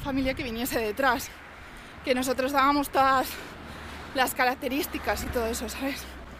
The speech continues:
Porque es que esta promotora, como que también la mitad es del ayuntamiento, es como una cosa muy rara. Entonces, la mitad las adjudica la promotora, si, si no, a lo mejor estoy metiendo la pata,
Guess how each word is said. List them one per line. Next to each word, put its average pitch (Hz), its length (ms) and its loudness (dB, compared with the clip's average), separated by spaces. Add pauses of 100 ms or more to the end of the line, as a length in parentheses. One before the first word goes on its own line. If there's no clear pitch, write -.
(360)
Porque 294 180 -4
es - 80 -8
que 403 100 0
esta 381 220 2
promotora, 294 580 0
como 247 240 -4
que 240 100 -4
también 262 400 0
la 285 120 0
mitad 269 320 -4
es 294 140 -8
del 247 220 0
ayuntamiento, 226 600 -2 (340)
es 311 100 -6
como 339 160 -2
una 320 140 2
cosa 262 180 0
muy 240 160 2
rara. 202 320 -4 (1080)
Entonces, 294 540 -2 (920)
la 277 200 4
mitad 277 340 4
las 277 260 -2
adjudica 269 600 -4 (1040)
la 226 160 0
promotora, 302 640 2
si, - 260 -6
si 262 220 -2
no, 247 160 -2 (420)
a 254 80 0
lo 247 80 2
mejor 277 180 0
estoy 285 160 -2
metiendo 233 240 -2
la 208 100 0
pata, 214 260 -4